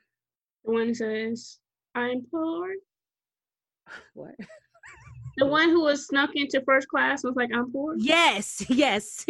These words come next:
Speaker 2: her. So she played Cheetah. She played, she played that part well. It was, it was really good. Um, the villain was, villain was okay. You know, it was a little, mm, creepy. But I hate the way how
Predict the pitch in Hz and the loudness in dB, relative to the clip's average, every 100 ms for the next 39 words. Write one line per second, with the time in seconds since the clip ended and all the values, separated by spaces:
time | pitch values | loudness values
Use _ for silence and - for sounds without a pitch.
0 | 180 269 214 196 359 302 285 285 294 - | -2 0 0 -2 -6 -10 -10 -14 -12 -12
1 | 302 285 330 269 269 320 392 403 311 302 | -14 -8 0 2 4 6 6 6 4 2
2 | 294 285 233 233 226 339 - 311 254 240 | 0 -4 0 -2 2 0 2 2 2 0
3 | - - 392 262 214 190 196 190 180 175 | -4 -2 -2 0 -2 -2 -4 -4 -4 -8
4 | 151 - - - 262 254 220 208 220 233 | -8 -14 -18 -4 -2 -2 -4 -2 -2 -2
5 | 220 196 180 170 110 135 _ _ _ _ | -4 -4 -4 -6 -8 -14 _ _ _ _
6 | _ - 247 254 226 220 285 311 311 302 | _ 0 0 2 0 2 2 2 2 4
7 | 302 294 - _ _ _ _ _ _ _ | 2 -2 -10 _ _ _ _ _ _ _
8 | - 285 480 466 466 392 359 311 233 240 | -14 -10 -8 -6 -4 -2 -2 0 0 0
9 | 294 339 294 277 294 302 285 294 294 240 | -2 -4 -4 -6 -6 -10 -8 -6 -6 -8
10 | 277 277 294 254 262 302 - - - 190 | -10 -10 -8 -6 -6 -10 -12 -20 -16 -6
11 | 247 175 220 269 339 381 359 254 214 214 | -2 0 0 0 2 2 0 0 0 0
12 | 208 190 185 180 180 | 0 2 2 2 -4